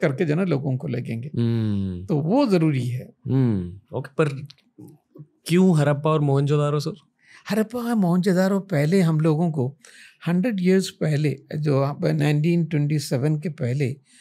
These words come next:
Speaker 1: हम लोगों को ये पता नहीं था कि हमारा हिस्ट्री इतनी पुरानी हिस्ट्री है।
Speaker 2: जी।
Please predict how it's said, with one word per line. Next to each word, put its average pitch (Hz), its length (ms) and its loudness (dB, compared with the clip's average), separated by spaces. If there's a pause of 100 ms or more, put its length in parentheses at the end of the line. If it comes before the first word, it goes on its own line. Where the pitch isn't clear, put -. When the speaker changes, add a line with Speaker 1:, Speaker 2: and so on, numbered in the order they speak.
(320)
Speaker 1:
हम 196 180 2
लोगों 214 320 2
को 226 60 -2
ये 190 200 2
पता 170 340 -2
नहीं 160 240 0
था 160 340 -8 (460)
कि 185 200 2
हमारा 156 540 0
हिस्ट्री 151 420 -2 (160)
इतनी 233 280 -4
पुरानी 180 400 0
हिस्ट्री 135 500 -8
है। 127 160 -16 (100)
Speaker 2:
जी। 110 280 -2